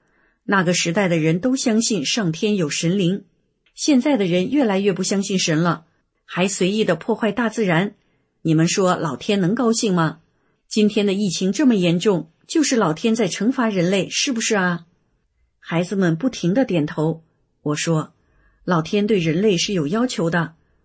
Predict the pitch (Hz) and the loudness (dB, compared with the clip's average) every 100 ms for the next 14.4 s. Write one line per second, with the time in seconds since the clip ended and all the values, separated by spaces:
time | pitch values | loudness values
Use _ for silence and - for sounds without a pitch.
0 | - 165 160 180 190 196 160 - 269 208 | -2 0 2 2 0 0 -2 -4 -4 -2
1 | 160 190 220 151 110 - 156 196 _ _ | -2 -2 -4 -6 -6 -4 -2 -4 _ _
2 | _ _ _ _ - 208 190 190 196 185 | _ _ _ _ 0 0 2 0 2 2
3 | 190 180 185 175 156 190 190 196 185 - | 0 0 -2 -2 -2 -2 -2 -2 -2 -6
4 | _ _ - 185 240 262 170 240 262 233 | _ _ -4 2 4 4 2 0 2 2
5 | 240 240 175 - 202 - 233 254 147 - | 2 2 0 -4 -8 -4 -4 -2 -4 -4
6 | 269 254 175 175 165 175 165 147 - _ | -2 -2 -2 -4 -4 -6 -4 -4 -8 _
7 | _ _ _ - 254 311 220 175 277 220 | _ _ _ 2 6 8 6 4 4 2
8 | - 233 190 - 277 269 285 277 320 190 | 0 0 0 2 2 2 0 0 -2 -2
9 | 135 170 - 240 185 170 - _ _ _ | 0 -2 0 0 0 -2 -6 _ _ _
10 | _ _ - 180 160 190 190 156 196 190 | _ _ -2 0 0 0 0 0 0 0
11 | 196 175 160 208 175 247 196 233 226 - | -2 -2 -2 -2 -2 -2 -2 0 -2 0
12 | 262 - 160 131 _ _ _ _ - 208 | -2 0 -2 -4 _ _ _ _ -4 -2
13 | 202 214 240 269 226 254 254 294 294 330 | 0 -2 0 0 0 0 0 0 0 0
14 | 226 156 147 147 | 0 2 -2 -6